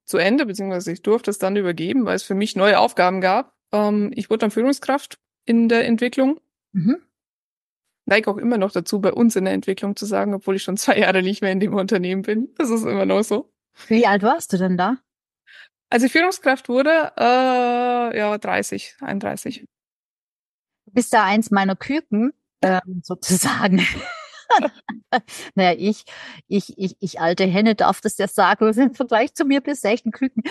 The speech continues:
Speaker 2: Ähm, ich, äh, hab ja meistens Kunden so um die vierzig, fünfzig. Ähm, das tut dem Ganzen aber natürlich keinen Abbruch.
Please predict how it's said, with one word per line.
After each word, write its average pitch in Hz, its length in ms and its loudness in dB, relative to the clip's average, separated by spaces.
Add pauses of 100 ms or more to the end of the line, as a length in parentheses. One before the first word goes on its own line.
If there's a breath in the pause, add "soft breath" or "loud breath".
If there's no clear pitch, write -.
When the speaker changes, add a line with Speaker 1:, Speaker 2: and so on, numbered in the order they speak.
(400 loud breath)
Speaker 2:
Ähm, 196 280 2
ich, 202 280 -4
äh, 175 260 4
hab 202 140 0
ja 196 80 2
meistens 208 580 -2
Kunden 247 360 0
so 202 200 0
um 196 120 0
die 202 60 -2
vierzig, - 360 -10
fünfzig. - 760 -6
Ähm, 180 480 0
das - 280 -4
tut 202 180 -4
dem 180 100 -2
Ganzen 202 280 2
aber 170 140 -2
natürlich 196 420 -2
keinen 190 200 0
Abbruch. - 540 -2